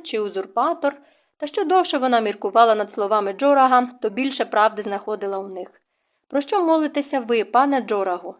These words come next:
запитала вона лицаря. "Про рідний дім", у голосі бриніла туга.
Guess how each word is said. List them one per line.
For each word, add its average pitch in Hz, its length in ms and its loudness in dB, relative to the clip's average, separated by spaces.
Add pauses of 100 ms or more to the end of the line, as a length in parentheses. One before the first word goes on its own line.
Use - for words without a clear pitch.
запитала 196 520 -4
вона 196 220 -4
лицаря. 190 540 -6 (340)
"Про 247 160 0
рідний 277 340 0
дім", 220 420 -2 (200)
у 196 120 -6
голосі 339 420 -4
бриніла 196 540 -6
туга. 190 500 -12